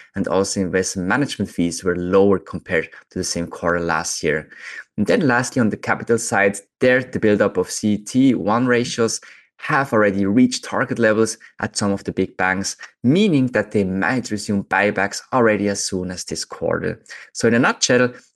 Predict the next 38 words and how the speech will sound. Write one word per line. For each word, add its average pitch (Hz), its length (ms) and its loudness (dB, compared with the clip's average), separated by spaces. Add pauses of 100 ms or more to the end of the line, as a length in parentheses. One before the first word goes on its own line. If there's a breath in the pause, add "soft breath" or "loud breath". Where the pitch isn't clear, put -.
(100)
a - 40 2
stronger 165 340 0
quarter 123 320 2
than 104 180 -2
expected 120 460 -4
for - 160 -8
most 92 260 -4
banks, 117 360 0 (240 loud breath)
but - 160 -6
guidance 127 440 2
was 113 200 -2
rather 101 400 -2
soft, 135 440 -2 (260 loud breath)
especially - 500 -2
for - 160 -6
net 101 180 0
interest 104 380 -2
income, 101 440 -2 (220 loud breath)
which - 200 -2
was 127 120 0
also 110 220 2
likely 98 400 -2
the 92 100 -4
reason 92 400 -2
why 104 220 2
some 101 180 -4
of 90 140 -8
the - 80 -16
stocks - 360 -4
initially 92 360 -6
sold 90 280 0
off 98 220 2 (300 loud breath)
at 98 160 -4
the 95 100 0
open 90 240 -2
of 85 80 -8
Friday. 85 520 -4 (440 loud breath)
Overall, 131 420 6